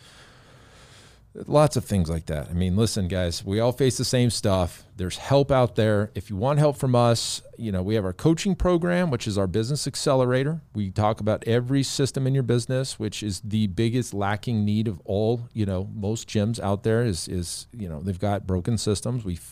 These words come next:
we shore that up. We fortify the business.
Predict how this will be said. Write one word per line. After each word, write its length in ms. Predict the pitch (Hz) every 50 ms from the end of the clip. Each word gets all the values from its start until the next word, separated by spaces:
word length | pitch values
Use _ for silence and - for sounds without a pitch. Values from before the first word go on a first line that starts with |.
| - -
we 260 | 98 90 85 71 67
shore 400 | - - - - 110 101 107 120
that 200 | 120 117 117 120
up. 260 | 123 147 156 - - - - - - - - - -
We 80 | - 98
fortify 680 | - - - 101 101 104 107 113 - - 120 113 120 123
the 100 | 120 113
business. 720 | 101 113 110 107 117 131 139 165 185 - - - -